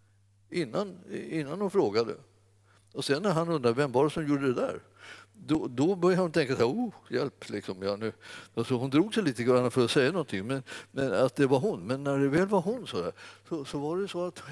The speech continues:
hennes tro hade hjälpt henne igenom alla hindren. Och vi pratade om det där att Herren håller på och river ner murar,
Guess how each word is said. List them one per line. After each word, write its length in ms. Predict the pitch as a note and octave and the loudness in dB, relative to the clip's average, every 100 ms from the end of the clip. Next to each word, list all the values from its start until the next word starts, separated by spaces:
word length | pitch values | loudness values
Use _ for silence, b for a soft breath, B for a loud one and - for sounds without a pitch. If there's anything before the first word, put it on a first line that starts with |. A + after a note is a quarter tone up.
| D#3+ C#3+ | -8 -6
hennes 380 | D3 D#3+ D3+ - | -6 -6 -8 -4
tro 220 | D#3+ - - _ B B | -6 -6 -16 _ B B
hade 240 | B C3+ B2+ | B -2 0
hjälpt 320 | B2+ D#3 - | 0 -2 -6
henne 260 | F2+ C2+ - _ _ - | -10 -10 -14 _ _ -8
igenom 440 | A#2 A2+ A#2+ A2+ | -4 -2 -4 -2
alla 220 | F#2 F#2 F#2 | -2 -2 -2
hindren. 520 | A2+ A2+ - - - - _ _ _ B B B B B B | -4 -8 -12 -16 -16 -20 _ _ _ B B B B B B
Och 140 | - A2+ | -4 -2
vi 80 | |
pratade 460 | A#2+ E3 C3+ E3 D#3 | 2 2 2 0 -2
om 100 | D3+ | -2
det 120 | D3 | 0
där 220 | A#2 G#2+ | 0 2
att 80 | G2+ | 0
Herren 360 | - G#2+ A#2 B2+ | 0 -2 -2 -6
håller 180 | A#2+ A#2 | -6 -4
på 300 | - F2+ - B B B B - | -4 -4 -4 B B B B -8
och 120 | A2+ | -2
river 260 | A#2+ B2 B2 | 0 0 0
ner 260 | C#3 E3 | 2 0
murar, 600 | C#3+ F2 D2 D2 C2+ - | 0 -4 -4 -4 -6 -8